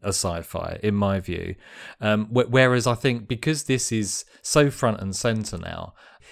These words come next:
it would, it would almost have to be at the expense of the sci-fi element of the show. I, I don't know whether it has been building up.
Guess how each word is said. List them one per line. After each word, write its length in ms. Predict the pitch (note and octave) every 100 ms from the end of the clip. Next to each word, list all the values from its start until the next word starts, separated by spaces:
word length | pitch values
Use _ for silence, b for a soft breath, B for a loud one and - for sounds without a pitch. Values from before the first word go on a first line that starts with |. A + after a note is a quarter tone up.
| B B
it 120 | C#3+
would, 180 | C#3 B2+ C3+
it 120 | C#3
would 140 | B2+
almost 440 | D3 D#3+ C#3+ A2+ -
have 140 | A#2+
to 60 | A2
be 160 | A2+
at 100 | G#2+ G2
the 100 | G2+
expense 840 | - - - A2 E2 - - - -
of 140 | G#2
the 100 | G2+
sci-fi 480 | - A#2 G#2+ - G#2
element 400 | G2 G2 G2 G2
of 100 | F#2+
the 80 | G#2
show. 300 | - F3 -
I, 160 | B2 C3+ B B
I 180 | - C3+
don't 320 | C#3+ D#3+ D3+
know 420 | A#2+ B2+ B2 A#2 A2+ b b
whether 500 | - A#2+ A2+ A2 A2 -
it 120 | A#2+
has 340 | - - C3+ -
been 200 | G2+ F#2
building 420 | F#2+ F2 E2+ E2
up. 320 | D#2 E2+ -